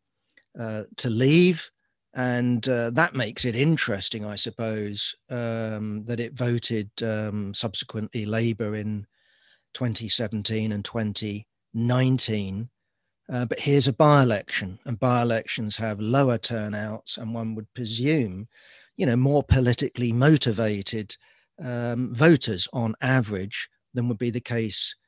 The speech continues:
uh, when it comes to a general, um, election. Either way, uh, you then add, um, covid,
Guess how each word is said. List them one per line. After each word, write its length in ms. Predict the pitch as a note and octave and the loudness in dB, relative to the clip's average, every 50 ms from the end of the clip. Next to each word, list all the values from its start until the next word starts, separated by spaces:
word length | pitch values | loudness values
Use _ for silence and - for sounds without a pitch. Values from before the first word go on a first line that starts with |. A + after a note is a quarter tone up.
| _ _ - | _ _ -12
uh, 60 | B2+ A#2+ | -10 -10
when 240 | - A#2+ B2 A#2 | -6 -4 -4 -2
it 140 | A#2+ - - | -4 -4 -6
comes 320 | - B2+ A#2+ A2+ A2+ A2+ - | -6 -4 -2 -2 -2 -4 -4
to 120 | - B2 | -4 -4
a 60 | A#2 | -4
general, 560 | A2 - C3 A2+ A2+ A2+ A2+ A2+ A2+ A2+ B2 _ _ _ _ _ - - | -2 -2 -2 0 0 0 0 -2 -4 -6 -8 _ _ _ _ _ -12 -8
um, 260 | B2 A#2 A2+ A#2 A2 - | -4 -2 -2 -2 -4 -2
election. 560 | - C3 C#3 D#3 D#3 - - - - G#2 F2+ _ - - - - - - _ _ - | -2 0 0 0 0 -2 -6 -8 -8 -8 -10 _ -18 -20 -20 -20 -20 -20 _ _ 0
Either 400 | - G3+ A3 A3 G#3+ D3 C#3 B2+ | 2 4 6 6 4 4 4 2
way, 560 | A#2+ A#2+ D#3 E3+ D#3+ A#2+ F#2+ F#2 F#2+ A2+ B2 _ _ _ _ - - | 4 4 6 6 6 4 2 -2 -6 -10 -12 _ _ _ _ -12 -8
uh, 20 | C3+ | -6
you 260 | B2+ B2 B2+ C3 C3 | -4 -2 -2 -2 0
then 260 | A#2 D3 D#3 F3 D#3+ | -2 -2 -4 -2 -2
add, 340 | C3+ B2+ A#2+ A#2 A#2 A2+ A2 - - | -2 -2 -2 -2 -4 -6 -6 -8 -8
um, 460 | B2+ A#2 A2+ A2 A2 A2 G#2+ A2 A2 - - | -6 -4 -4 -4 -4 -6 -6 -8 -10 -10 -6
covid, 560 | - - D3+ E3 E3 D3 A2 A2 F#2+ F2 | -2 2 4 4 4 4 2 0 -2 -2